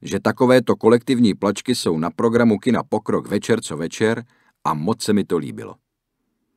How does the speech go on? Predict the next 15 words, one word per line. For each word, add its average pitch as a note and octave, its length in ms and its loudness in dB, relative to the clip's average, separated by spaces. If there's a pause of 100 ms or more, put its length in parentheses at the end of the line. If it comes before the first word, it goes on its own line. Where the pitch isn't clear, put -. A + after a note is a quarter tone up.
(680)
Byla E3+ 160 2
to C#3 120 -2
pro C#3 140 0
mě C#3 140 0
spíš - 220 -6
legrace. E2 540 -6 (1400)
Rodiče C3+ 500 4
mě A#2 160 6
pak A2 180 2
do A2 100 2
kina B2 220 2
Pokrok A2+ 340 0
vzali G#2 260 2
ještě G#2 280 -2
jednou. F#2 440 -4